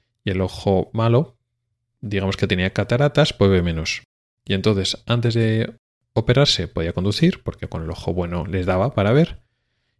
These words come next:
Y al operarse, uno o dos días después,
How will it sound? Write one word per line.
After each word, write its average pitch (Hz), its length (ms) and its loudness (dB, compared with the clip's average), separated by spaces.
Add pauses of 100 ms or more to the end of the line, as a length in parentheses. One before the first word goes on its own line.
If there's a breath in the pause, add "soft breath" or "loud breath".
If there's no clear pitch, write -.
(240)
Y 156 380 2 (280)
al 117 140 4
operarse, 151 640 2
uno 123 280 2
o - 20 2
dos 104 160 2
días 117 160 4
después, - 680 0